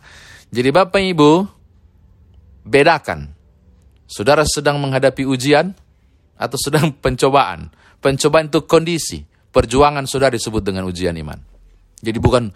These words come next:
"Oh, kalau Tuhan cuma menguji, kalau, kalau, kalau iblis mencoba." Jangan bedakan itu. Yang benar adalah pencobaan adalah situasi dan kondisi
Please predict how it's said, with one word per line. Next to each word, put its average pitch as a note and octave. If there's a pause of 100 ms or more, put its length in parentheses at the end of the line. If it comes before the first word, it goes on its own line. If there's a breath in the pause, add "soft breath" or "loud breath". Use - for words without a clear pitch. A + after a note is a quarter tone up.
(200 loud breath)
"Oh, -
kalau A#2
Tuhan C3
cuma A#2+
menguji, A2+ (400 loud breath)
kalau, G#2 (320)
kalau, G2+
kalau G2+
iblis A#2
mencoba." G#2+
Jangan G#2
bedakan G2+
itu. - (320 soft breath)
Yang F#2+
benar A2+
adalah G#2
pencobaan F#2+
adalah A2+
situasi G#2
dan F#2+
kondisi F#2